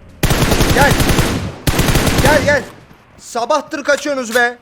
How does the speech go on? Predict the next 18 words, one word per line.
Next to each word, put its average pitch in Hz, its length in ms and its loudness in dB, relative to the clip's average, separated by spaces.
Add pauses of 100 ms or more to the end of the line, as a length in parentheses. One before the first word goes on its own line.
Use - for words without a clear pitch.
(280)
Sen 285 240 -4
de 285 60 0
gel. 254 180 -4
Nereden 269 320 0
geliyorsun? 254 300 -6 (1500)
Oğlum 254 240 -6
bak 262 160 -6
ayar 247 240 0
oldum 226 260 -4
size. 165 400 -14 (3000)
Abi. 208 560 -4 (2250)
Yani 185 440 -10 (800)
Türkmüş 180 440 -18
bunlar. 160 340 -12 (2000)
A 139 220 -6
V 151 100 -12
M'si 170 360 -12
var. 170 180 -6